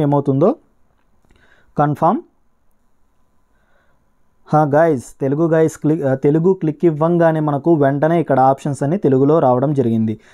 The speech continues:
So, అన్నీ మారుతాయి, ఒకసారి చూద్దాం. No, ఇది మారలేదు. ఎర్నింగ్ టీంలో నా టీం మెంబర్స్ అయితే ఉంటారు. డీటెయిల్స్ ఏం మారలేదు, only స్క్వేర్‌లో మాత్రమే మారిందనమాట. ఇది ఒక బెస్ట్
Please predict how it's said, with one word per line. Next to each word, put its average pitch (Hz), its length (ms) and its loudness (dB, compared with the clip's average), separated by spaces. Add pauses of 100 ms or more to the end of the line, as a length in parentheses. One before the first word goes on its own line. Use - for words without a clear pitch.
(220)
So, 165 120 0
అన్నీ 175 160 0 (100)
మారుతాయి, 170 340 2
ఒకసారి 147 340 -2
చూద్దాం. 151 320 0 (920)
No, 160 100 2 (440)
ఇది 147 120 0 (100)
మారలేదు. 143 640 2 (140)
ఎర్నింగ్ 143 480 -2
టీంలో 147 500 2 (100)
నా 135 120 2 (140)
టీం 151 320 2
మెంబర్స్ 143 360 0
అయితే 139 200 0
ఉంటారు. 131 340 0 (640)
డీటెయిల్స్ 143 420 2
ఏం 160 140 -2
మారలేదు, 135 280 0 (120)
only 180 260 2
స్క్వేర్‌లో 175 520 2 (180)
మాత్రమే 180 400 0 (100)
మారిందనమాట. 139 580 0 (480)
ఇది 151 100 0
ఒక 156 100 0
బెస్ట్ 147 580 -2